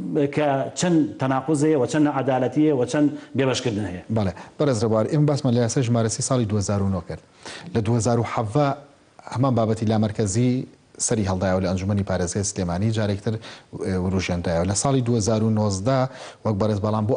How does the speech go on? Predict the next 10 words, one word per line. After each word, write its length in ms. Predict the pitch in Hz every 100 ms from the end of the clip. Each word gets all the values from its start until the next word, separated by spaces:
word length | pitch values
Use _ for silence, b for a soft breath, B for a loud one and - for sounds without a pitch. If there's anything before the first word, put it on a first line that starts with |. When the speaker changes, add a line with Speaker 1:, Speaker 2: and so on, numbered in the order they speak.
| 113
Speaker 2:
ئاماژەی 420 | 107 101 95 95
پێدا، 300 | 104 95 113 123 - - 107
یاساکە 380 | 110 104 107 101 110
هەموار 240 | 110 110 -
کرایەوە 340 | 95 90 107 101
کە 40 | 95
جارێکتر 380 | 120 107 - 131 - B B
چەسپاندنی 460 | - 98 104 101 113 98
لامەرکەزی. 480 | 90 87 - 85 98
ئەوە 120 | 139